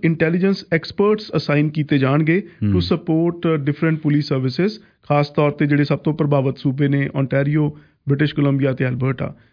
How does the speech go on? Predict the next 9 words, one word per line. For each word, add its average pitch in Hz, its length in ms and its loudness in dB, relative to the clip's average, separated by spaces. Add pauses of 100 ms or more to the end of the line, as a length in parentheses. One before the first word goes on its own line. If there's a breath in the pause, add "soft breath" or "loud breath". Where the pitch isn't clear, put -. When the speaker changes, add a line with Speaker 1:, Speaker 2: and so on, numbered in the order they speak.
(140 soft breath)
Speaker 1:
ਸੋ 139 480 -2
ਇਹਨਾਂ 156 240 2
ਨੂੰ 147 220 2
ਅਸਿਸਟ 151 260 -4
ਕਰਨ 139 200 2
ਵਾਸਤੇ 131 320 0
ਫਾਈਨੈਂਸ਼ੀਅਲ 147 540 0 (160)
ਇੰਟੈਲੀਜੈਂਸ 147 680 0
ਐਕਸਪਰਟਸ 156 560 -2